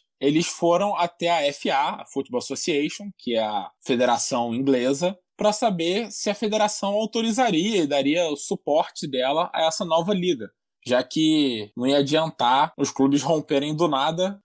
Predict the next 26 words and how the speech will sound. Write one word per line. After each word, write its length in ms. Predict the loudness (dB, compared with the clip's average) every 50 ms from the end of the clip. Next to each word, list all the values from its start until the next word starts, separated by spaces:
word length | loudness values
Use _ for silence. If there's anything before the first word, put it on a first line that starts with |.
| _ _
você 160 | -8 -6 -6
precisa 500 | -4 -2 -2 -2 0 2 2 2 2 0
do 140 | 2 2 2
apoio 500 | 2 2 0 _ 2 2 4 4 2 0
da 160 | 0 -2 -4
federação 520 | -4 -4 -4 -2 -2 -2 -2 -4 -6 -6 -6
local. 420 | -6 -6 -6 -6 -8 -8 -10 -14 _ _ _ _ _ _ _ _ _ _ _ _ _
A 120 | 0 0 0
federação 520 | -2 -4 -4 -2 -2 -2 -2 -2 -4 -4
inglesa, 600 | -6 -4 -2 -2 0 0 -2 -4 -6 -8 -10 -10 -8
na 240 | -4 -2 -2 0 0
época, 640 | 2 0 0 -2 -4 -12 -10 -6 -6 -6 -6 -8 _ _ _
ela 160 | 0 2 2
não 80 | 2 0
tinha 160 | 0 -2 -2
uma 100 | 0 0
relação 400 | 2 2 0 0 0 0 0 0
amigável 840 | 0 0 0 -2 0 0 2 2 4 2 2 0 -4 -6 -6 -6 -4
com 260 | -2 0 0 0 0 -2
a 120 | -2 -2 -2
Football 480 | -2 -2 -4 -4 -2 0 0 0 0
League, 440 | 0 0 0 -2 -2 -4 -8 -12 -16 _ _ _ -2
que 100 | 2 2
era 200 | 4 4 2 2
a 120 | 2 2 2
liga 480 | 2 2 0 -2 -2 -2 -4 -6 -6